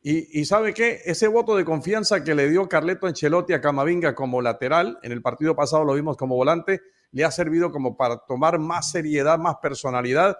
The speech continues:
y convencerse de que sí puede. Y después, eh, lo de Dani Ceballos, que ha sido fantástico, entrando ahora de recambio, reapareció otra vez Luka Modric con su, con su buen talante. Me parece que el equipo de Real Madrid está para grandes cosas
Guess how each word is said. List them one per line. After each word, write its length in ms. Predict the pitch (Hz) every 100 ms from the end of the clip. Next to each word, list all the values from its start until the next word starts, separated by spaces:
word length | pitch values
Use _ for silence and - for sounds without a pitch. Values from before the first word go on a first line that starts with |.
| - _ -
y 120 | 139
convencerse 760 | 175 170 170 143 226 175 -
de 100 | 139
que 120 | 127 120
sí 140 | 143
puede. 440 | 131 123 101 87 _ _ -
Y 100 | 135
después, 500 | 135 156 240 233 156
eh, 160 | 127 123 117 131
lo 220 | 127 123
de 140 | 123
Dani 260 | 123 180 185
Ceballos, 400 | 139 156 190 -
que 80 | 143
ha 40 |
sido 260 | 160 160 135
fantástico, 880 | 123 117 170 - 156 165 160 - _ -
entrando 460 | 123 117 147 147
ahora 200 | 139 147
de 100 | 135
recambio, 840 | 120 120 165 175 160 160 156 135 _
reapareció 560 | 135 127 120 127 117 143
otra 140 | 131
vez 120 | 135 131
Luka 200 | 131 127
Modric 320 | 135 127 110
con 160 | 117
su, 280 | 107 127 101 _ _ _
con 140 | 127
su 140 | 110 120
buen 180 | 127 123
talante. 540 | 123 156 151 147 - _ _ _
Me 180 | 127 160
parece 380 | 156 202 151 143
que 80 | 127
el 60 |
equipo 280 | 120 151 156
de 60 | 120
Real 220 | 127 135
Madrid 260 | 131 139
está 340 | 123 - 131 127
para 180 | 117 110
grandes 380 | 120 120 107
cosas 440 | - 120 123 120